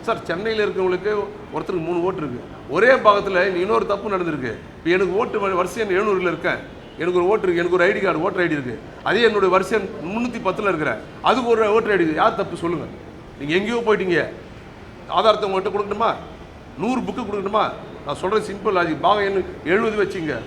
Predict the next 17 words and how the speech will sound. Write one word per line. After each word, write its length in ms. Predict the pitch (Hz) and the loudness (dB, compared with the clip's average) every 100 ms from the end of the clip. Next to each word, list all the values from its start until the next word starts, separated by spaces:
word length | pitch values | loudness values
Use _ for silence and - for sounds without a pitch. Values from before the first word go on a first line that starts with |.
| - | 2
ஆயிரத்தி 240 | 196 190 180 | 2 4 0
நூறு 160 | 165 | 0
ஓட்டு 160 | 220 185 | 0 0
இருக்கு, 160 | 156 147 - - - - | -2 -4 -8 -14 -12 -2
என்னுடைய 200 | 214 214 | 0 2
வரிசை 220 | 214 214 262 | 2 2 0
எண் 100 | 247 247 - - - 156 | -2 -6 -12 -14 -12 -4
முன்னூத்தி 260 | 247 254 226 | -2 -2 -2
பத்துல 220 | 196 202 | 0 4
ஒரு 80 | 196 | 4
ஓட்டு 140 | 202 | 4
இருக்குது, 220 | 175 165 208 - - - | 2 4 2 0 -10 0
எழுநூத்தி 340 | 202 269 202 214 208 | 2 2 0 -4 -4
பத்துல 240 | 185 202 | 0 2
ஓட்டு 120 | 185 | 2
இருக்கு, 140 | 165 165 | 2 4
ஒரே 100 | 226 | 6